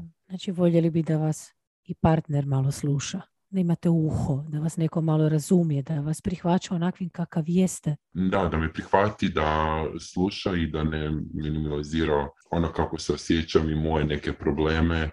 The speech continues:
Speaker 2: Svi smo mi različiti. Nekoga će jedna stvar više pogoditi, drugoga će nešto drugo, a
Speaker 1: Da li vjerujete da možete pronaći takvog partnera da vas negdje čeka?
Speaker 2: Vjerujem da, da postoji, da je negdje, ali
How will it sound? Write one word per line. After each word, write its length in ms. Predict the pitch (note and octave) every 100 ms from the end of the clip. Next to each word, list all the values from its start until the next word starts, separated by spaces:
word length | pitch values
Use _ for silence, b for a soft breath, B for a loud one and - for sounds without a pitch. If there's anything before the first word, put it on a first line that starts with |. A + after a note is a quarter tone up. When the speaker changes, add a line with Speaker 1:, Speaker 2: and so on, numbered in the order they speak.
| _ -
Speaker 2:
Svi 220 | - F2+
smo 160 | -
mi 160 | F2+ F2
različiti. 560 | D#2 E2 D#2+ D2+ - -
Nekoga 400 | E2+ F2 F2+ D#2
će 240 | D2 D#2+ C#2 - -
jedna 360 | D#2 F#2 A#2
stvar 300 | - B2 A2+
više 240 | A2 G#2+ G#2+
pogoditi, 360 | A2 G2+ G2+
drugoga 340 | F2+ F2+ E2+ E2+
će 160 | - D#2+
nešto 360 | D#2 - F#2+
drugo, 360 | D#2 D#2+ D2+ C#2+
a 140 | C2+ C2 - _ -
Speaker 1:
Da 80 |
li 120 | F#3 A3
vjerujete 460 | G#3+ G#3 G3+ -
da 100 | F#3
možete 420 | F3 D#3+ F3+ E3+
pronaći 520 | D#3+ D3+ C#3+ D3+ - -
takvog 280 | E3 - -
partnera 460 | F3+ - E3 D#3+ D#3+ _ -
da 100 | E3+
vas 180 | E3+
negdje 240 | E3 D#3 E3
čeka? 380 | - D#3 - F3 -
Speaker 2:
Vjerujem 640 | E2+ G2 A#2+ B2+ F#2+ D#2+
da, 460 | D2 C#2+ C#2+ C#2+ C#2+ D#2+ D#2
da 100 | D2
postoji, 600 | D#2 - - D2 C2+ E2 - -
da 220 | D#2+ E2+
je 100 | D#2+
negdje, 600 | D#2+ D#2+ E2+ A#2 D3 F3 F3+ _ _ _
ali 920 | E2+ E2+ E2+ E2+ E2+ E2+ E2 D#2+ D#2